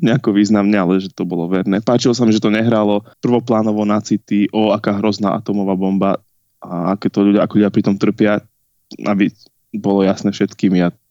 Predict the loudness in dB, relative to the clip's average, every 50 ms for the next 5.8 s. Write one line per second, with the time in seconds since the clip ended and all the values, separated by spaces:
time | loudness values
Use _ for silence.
0 | _ -10 -6 -2 2 2 4 2 2 0 0 -2 0 0 0 0 0 0 2 2
1 | 2 4 4 2 2 4 2 2 0 -2 -6 -18 -20 -20 _ _ -20 -12 -8 -8
2 | -8 -4 -4 -4 -2 0 0 2 2 2 4 4 4 2 2 2 0 0 0 2
3 | 2 2 2 2 2 4 4 4 4 4 2 2 2 2 2 2 4 4 4 2
4 | 2 2 2 0 0 -2 -2 0 0 0 2 2 4 4 4 4 2 0 0 0
5 | 2 4 4 4 2 2 0 0 0 0 0 -2 -4 -6 -8